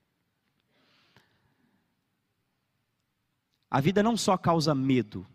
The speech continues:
ela também machuca. Dói, e dói muito.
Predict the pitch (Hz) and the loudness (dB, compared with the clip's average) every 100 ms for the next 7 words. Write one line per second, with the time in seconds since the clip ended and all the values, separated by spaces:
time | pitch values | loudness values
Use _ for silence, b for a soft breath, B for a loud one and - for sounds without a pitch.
0 | _ 113 131 135 139 165 147 - 110 - | _ -6 -4 -4 -4 -4 -4 -6 -8 -10
1 | - - _ _ _ _ _ _ _ _ | -18 -20 _ _ _ _ _ _ _ _
2 | _ _ _ _ _ _ _ - 107 135 | _ _ _ _ _ _ _ -20 0 2
3 | 131 113 107 - _ _ 117 127 131 101 | 2 -2 -8 -18 _ _ -4 0 0 -4
4 | 85 - | -12 -16